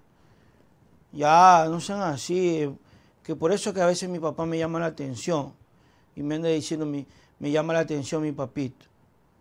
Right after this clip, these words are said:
No molesten ustedes también. No ven que estoy aquí atrás protegiendo a don Cuca. Long. Long, long, long.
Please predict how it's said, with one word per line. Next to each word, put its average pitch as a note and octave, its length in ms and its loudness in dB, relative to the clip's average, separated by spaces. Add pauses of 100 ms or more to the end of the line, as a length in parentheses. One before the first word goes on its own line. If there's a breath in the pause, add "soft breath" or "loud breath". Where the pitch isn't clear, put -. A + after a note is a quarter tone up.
(360)
No C#3 120 -10
molesten D#3 760 0
ustedes C#3 240 -8
también. C3 280 -10 (360 soft breath)
No G3 100 0
ven G#3 100 2
que G3 80 0
estoy G3 180 0
aquí F#3+ 140 -2
atrás F#3 340 2 (280 soft breath)
protegiendo F3+ 840 4
a F3 260 8
don D#3+ 220 4
Cuca. D3+ 440 -4 (480)
Long. A#2 260 -10 (1400)
Long, B2 340 -8 (360)
long, B2+ 280 -10
long. G#2 180 -14